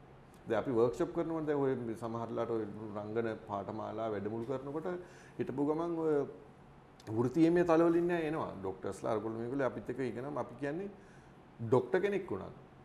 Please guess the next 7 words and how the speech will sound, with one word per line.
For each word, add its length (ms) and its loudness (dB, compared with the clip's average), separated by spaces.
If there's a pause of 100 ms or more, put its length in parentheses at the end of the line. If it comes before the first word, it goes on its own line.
(220)
කවුරු 360 8
වුණත්, 240 0 (1080)
වෘත්තීයමය 560 2
තලයේ 280 4
මොන 340 0 (100)
ස්වභාවයක 640 4
තිබුණත් 360 -4